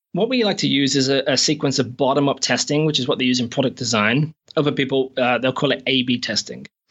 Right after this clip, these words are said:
So we'll test, uh, one element at a time. We'll do a couple of variations, and we'll find the variation that works best, and we'll keep that. We call it the control. We remove what doesn't work. Then we'll test another element while keeping the, the winning image, for example.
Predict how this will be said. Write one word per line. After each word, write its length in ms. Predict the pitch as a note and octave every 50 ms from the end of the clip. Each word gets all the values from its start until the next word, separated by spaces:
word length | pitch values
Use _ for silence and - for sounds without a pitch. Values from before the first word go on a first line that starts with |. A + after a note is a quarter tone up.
| - - - - - - - -
So 220 | - - F#3 E3
we'll 200 | D#3 D#3 D#3+ D3+
test, 440 | D3+ - - F3 D#3+ - - - - -
uh, 180 | F#3 D3+ C3+ B2+
one 260 | B2+ C3 C#3+ D#3+ F#3+
element 380 | F#3 F3 E3+ E3 D#3 D#3 C#3 -
at 160 | B2 B2+ A#2+
a 40 | A2+
time. 560 | - - A2+ A2+ A#2 A#2+ B2+ - E3 E3+ - -
We'll 160 | - D#3 C#3 C3
do 100 | C#3 B2+
a 40 |
couple 240 | - - D#3 - D3+
of 80 | C#3 C3
variations, 580 | C#3+ C#3 C3+ B2+ A#2 A#2 A#2+ - - C#3+ C#3
and 80 | C#3 C#3
we'll 60 | C3+
find 300 | C3+ - - F#3 G#3+ G#3+
the 40 | F#3+
variation 480 | E3 E3 D#3 D3 C#3+ C#3 C3 - C#3+ C3+
that 120 | B2+ A2+
works 220 | B2 B2+ B2 -
best, 500 | - C3 A#2 A2+ D#3+ G#3 - - - - - _ _ _ _ _ _ _ _ _ -
and 100 | D3+ D3+
we'll 100 | D#3 D3
keep 260 | D3+ - A3+ G3 -
that. 200 | - A#2+ G#2+ E2+
We 80 | G2+ A#2+
call 200 | - - C3 B2
it 80 | - A#2
the 80 | B2
control. 600 | B2 - A2+ G#2 - - A#2+ G#2+ D2+ - - - - _ _ - - - - _ _ _ _ _ -
We 80 | D3
remove 380 | D3 D3 C#3+ C#3+ D3 D3+ D3 D3+
what 160 | C#3 G#2 -
doesn't 280 | - B2+ - B2 - F#2+
work. 300 | F#2 E2 D#2 - - _ _ _ _ _ -
Then 280 | - C#3+ D#3+ D#3 E3 E3+
we'll 140 | D#3+ D3 D3
test 280 | - - C#3+ - -
another 360 | C#3 C3 C#3+ E3 F3 F#3 D#3+
element 420 | C3+ A#2 A2 A#2 A#2+ D3+ D#3 C3+ -
while 140 | C#3+ B2 B2
keeping 400 | - - C3 B2 C3 B2+ A#2+ A#2
the, 260 | A2+ A2+ A2+ G#2+ G#2+
the 80 | - A#2
winning 340 | A2 B2 A#2+ A#2 A#2 A#2 G#2
image, 360 | G#2 A2+ A2+ G#2+ - - -
for 180 | - - D3
example. 560 | A#2+ A2+ A#2+ A2 G#2+ G#2+ G#2+ A2+ B2+ E3 E3+